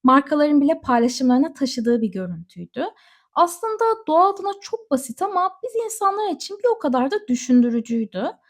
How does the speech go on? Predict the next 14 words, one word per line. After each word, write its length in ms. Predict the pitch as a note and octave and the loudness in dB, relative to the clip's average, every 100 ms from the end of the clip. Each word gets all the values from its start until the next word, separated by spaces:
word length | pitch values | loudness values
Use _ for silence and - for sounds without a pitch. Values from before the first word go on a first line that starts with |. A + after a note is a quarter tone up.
| _ _ _ | _ _ _
Bugün 400 | - C#5 E4+ A4 A4+ | -2 0 0 0 -2
bu 140 | A4 | 0
bölümde 460 | G4+ D#4+ B3 B3 A#4+ | 2 4 6 6 4
o 180 | A#4 | -2
penguenin 420 | A4 F#4+ F#4+ F#4+ A4 | 0 0 0 -2 -2
hikayesini 680 | G4 - D#4 C#4+ - D4+ C#4+ | -10 -4 0 0 -2 -6 -4
konuşmak 560 | G#3+ F3 - F3 E3+ | -4 -6 -10 -14 -12
istiyorum. 600 | - - F3+ F3 F#3+ F4+ - - - _ _ | -12 -14 -8 -8 -8 -12 -12 -20 -20 _ _
Aslında 480 | E4 E4 - A#4 B4 A#4 | -2 -2 -6 0 2 0
hikaye 400 | F4 - G4 A4+ | -6 -4 -2 0
demek 520 | A4 E4 F#4 - - _ _ | 0 -2 -4 -8 -20 _ _
biraz 220 | B4 F#4 | -2 0
iddialı 500 | E4+ - D4+ C4 A3 | -2 0 4 4 2
çünkü 340 | - E4 D4+ | -6 -12 -8